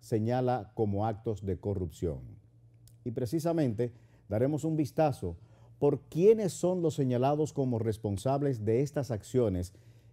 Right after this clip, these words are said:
y de la participación dentro de las diferentes instituciones gubernamentales donde se nombraban hermanos, hijos, cuñados y hasta suegro de los esposos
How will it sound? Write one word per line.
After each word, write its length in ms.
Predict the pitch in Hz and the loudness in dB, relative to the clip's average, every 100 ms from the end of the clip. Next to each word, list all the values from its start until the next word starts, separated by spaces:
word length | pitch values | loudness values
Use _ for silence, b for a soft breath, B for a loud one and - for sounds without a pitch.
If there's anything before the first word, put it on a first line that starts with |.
| - - | -12 -2
y 120 | 143 | 0
de 100 | 143 | 2
la 140 | 135 | 0
participación 960 | 143 135 131 135 127 123 190 196 110 85 - | 0 -2 -4 -2 -2 0 2 2 0 -4 -10
dentro 420 | - 107 104 113 104 | -4 -2 0 0 0
de 80 | |
las 180 | 101 101 | 0 0
diferentes 640 | 95 98 107 131 156 151 135 | -2 -2 0 0 0 -4 -4
instituciones 640 | 117 113 98 98 127 135 | -6 -4 -6 -4 -2 0
gubernamentales 920 | 120 104 98 95 90 90 127 131 123 b b b b | 0 -2 -2 -4 -4 -2 0 0 -4 b b b b
donde 440 | 113 135 135 135 131 - | 0 0 2 0 -2 -8
se 240 | - 131 | -2 0
nombraban 640 | 127 120 131 156 156 143 | 2 0 0 0 0 0
hermanos, 840 | 117 113 135 151 151 151 139 - - | 0 0 0 0 0 -2 -4 -10 -4
hijos, 460 | 135 147 120 131 | 0 0 0 -6
cuñados 640 | - 110 104 131 143 135 - b b b b - | -6 -4 -2 0 0 -2 -4 b b b b -2
y 80 | |
hasta 420 | 131 120 - 131 - | 0 0 0 -2 -4
suegro 760 | - 143 143 170 113 90 80 - | -4 2 4 4 4 0 -2 -4
de 140 | 95 | -4
los 160 | 101 92 | -2 -4
esposos 640 | 90 - 127 104 120 - | -4 -2 -2 0 -4 -6